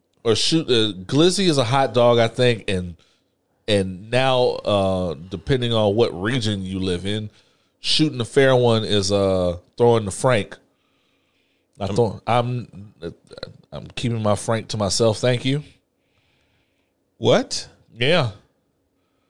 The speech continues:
Speaker 1: Yeah, that's the thing.
Speaker 2: What?
Speaker 1: Uh, yeah, I don't know. I think that's still regional, though.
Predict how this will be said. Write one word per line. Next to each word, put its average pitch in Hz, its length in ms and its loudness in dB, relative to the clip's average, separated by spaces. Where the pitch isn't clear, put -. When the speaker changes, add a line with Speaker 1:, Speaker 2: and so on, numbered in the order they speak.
Speaker 1:
Yeah, 127 180 4
that's 131 140 2
the 139 80 -2
thing. 107 380 0
Speaker 2:
What? 190 400 2
Speaker 1:
Uh, 98 160 -6
yeah, 117 240 2
I 107 60 0
don't 131 160 0
know. 107 240 -2
I 180 80 0
think 233 220 0
that's 226 160 0
still 226 240 4
regional, 175 400 2
though. 165 340 2